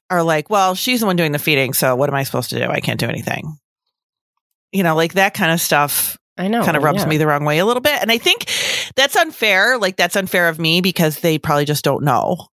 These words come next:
Speaker 1: You know, like, they don't, they just don't know what they should be doing. Partners that come to appointment, I love it when they bring it, when the partner can come to an appointment with them, but I don't love it if they're on their phone the whole time. You know what I mean?
Speaker 2: <laughs> I
Speaker 1: Like,
Speaker 2: mean,
Speaker 1: if
Speaker 2: come
Speaker 1: they're
Speaker 2: on.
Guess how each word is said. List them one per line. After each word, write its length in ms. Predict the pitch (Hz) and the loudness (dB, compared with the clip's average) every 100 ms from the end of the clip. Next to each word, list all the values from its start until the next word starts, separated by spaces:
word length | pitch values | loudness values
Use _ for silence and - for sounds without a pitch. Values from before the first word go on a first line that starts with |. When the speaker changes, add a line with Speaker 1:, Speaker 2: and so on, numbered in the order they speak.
| _ | _
Speaker 1:
You 140 | 180 185 | -4 0
know, 140 | 147 | 2
like, 180 | 156 151 - | 2 -2 -2
they 100 | 175 | 0
don't, 220 | 165 151 | 0 -2
they 220 | 175 160 151 | -2 -2 0
just 240 | 165 - | -2 0
don't 140 | 202 | 0
know 120 | 156 147 | 0 0
what 160 | 156 | 0
they 80 | 156 | 0
should 140 | - 143 | -2 -4
be 80 | 139 | -2
doing. 320 | 113 71 - - _ _ _ _ _ _ - | -2 0 -4 -10 _ _ _ _ _ _ 0
Partners 300 | 220 214 226 | 2 2 0
that 160 | 185 | 0
come 240 | - 202 208 | 0 0 2
to 140 | 220 | 0
appointment, 500 | 180 180 170 196 220 | 0 -2 0 0 0
I 120 | 202 220 | 0 0
love 240 | 226 285 | 2 2
it 140 | 202 175 | 2 0
when 120 | 170 | -2
they 100 | 160 | 0
bring 200 | 165 160 | 0 0
it, 100 | - _ | -4 _
when 180 | 160 170 | -2 0
the 60 | |
partner 260 | 160 170 156 | 0 0 0
can 140 | 170 | 0
come 160 | 160 156 | 0 0
to 80 | 165 | 0
an 80 | 151 | 0
appointment 480 | - 143 170 190 - - | -2 0 0 0 -4 -4
with 160 | 202 | -2
them, 420 | 233 233 254 277 - _ - - _ _ _ - | 0 0 -2 -6 -12 _ -20 -20 _ _ _ -2
but 80 | 190 | 0
I 80 | |
don't 240 | 180 196 180 | 2 0 2
love 180 | 185 160 | 0 0
it 80 | |
if 80 | 160 | -2
they're 140 | 160 151 | 2 2
on 100 | 147 | 0
their 120 | 143 | 0
phone 200 | 143 131 | 0 2
the 80 | 131 | 0
whole 140 | - | -2
time. 400 | - 50 - 170 _ _ _ _ _ _ | -2 -4 -4 -10 _ _ _ _ _ _
You 140 | 196 | 2
know 80 | 175 | 2
what 80 | - | 2
I 40 | |
mean? 140 | 147 143 | 0 2
Speaker 2:
<laughs> 0 | |
I 80 | 196 | 4
Speaker 1:
Like, 100 | 480 | 4
Speaker 2:
mean, 120 | 480 | 4
Speaker 1:
if 120 | 185 | 2
Speaker 2:
come 60 | 554 | 2
Speaker 1:
they're 80 | - | 4
Speaker 2:
on. 640 | - 226 196 170 156 135 | 4 2 0 0 -2 -4